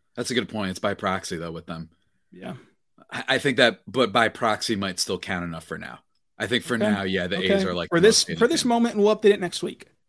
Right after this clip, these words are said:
Speaker 1: Yeah,
Speaker 2: So
Speaker 1: we'll
Speaker 2: let
Speaker 1: do
Speaker 2: us
Speaker 1: that.
Speaker 2: know in the comments, who do you think is the most hated team? For you everydayers, we're gonna recap the series with Baltimore tomorrow. What do you got coming up on Locked On, uh, Padres?
Speaker 1: Locked On Padres. I should be talking with Mister Jeff Carr to recap this first game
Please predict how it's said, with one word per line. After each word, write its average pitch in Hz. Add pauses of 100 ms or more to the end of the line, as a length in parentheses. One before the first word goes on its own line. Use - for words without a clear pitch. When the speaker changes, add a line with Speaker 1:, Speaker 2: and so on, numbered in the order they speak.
Speaker 1:
Yeah, 95
Speaker 2:
So - (120)
Speaker 1:
we'll 208
Speaker 2:
let 269
Speaker 1:
do 285
Speaker 2:
us 254
Speaker 1:
that. 277
Speaker 2:
know 277
in 269
the 247
comments, -
who 254
do 226
you 294
think 240
is 143
the 151
most 151
hated -
team? 165 (300)
For 233
you 240
everydayers, 220 (260)
we're 180
gonna 185
recap 185
the 180
series 185
with -
Baltimore 170
tomorrow. 170 (260)
What 175
do 190
you 185
got 180
coming 185
up 180
on 170
Locked 170
On, 156
uh, 151
Padres? 143 (180)
Speaker 1:
Locked 117
On 123
Padres. 156
I 156
should 233 (240)
be 123
talking 120
with 113
Mister 113
Jeff 104
Carr 110
to 98
recap 101
this -
first 175
game 139